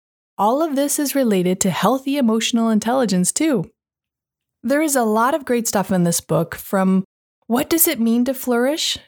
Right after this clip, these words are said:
to concrete strategies for flourishing in one's life.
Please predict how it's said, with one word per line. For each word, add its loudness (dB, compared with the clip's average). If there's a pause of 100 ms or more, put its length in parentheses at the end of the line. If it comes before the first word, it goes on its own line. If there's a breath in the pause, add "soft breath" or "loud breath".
to 0
concrete -2
strategies 0
for -2
flourishing 0
in 2
one's 0
life. -4